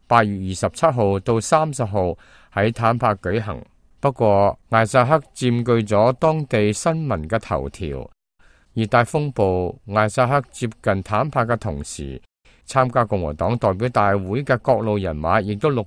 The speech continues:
續到達。坦帕市區，特別係接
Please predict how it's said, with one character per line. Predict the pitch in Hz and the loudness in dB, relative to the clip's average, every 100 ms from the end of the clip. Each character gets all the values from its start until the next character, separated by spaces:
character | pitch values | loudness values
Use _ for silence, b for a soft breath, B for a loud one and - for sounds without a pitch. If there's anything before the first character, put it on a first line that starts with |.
| - | -6
續 | 104 - | -8 -4
到 | 101 90 | -4 -4
達。 | 87 85 69 - _ _ _ _ _ | -2 -4 -4 -10 _ _ _ _ _
坦 | - 120 | -2 0
帕 | 131 | 0
市 | 104 - 104 | -2 -4 -4
區， | 127 120 113 b _ | 0 0 -2 b _
特 | 110 | 0
別 | 98 101 98 | 0 -2 -2
係 | - 101 | -2 -4
接 | 95 131 | -2 -6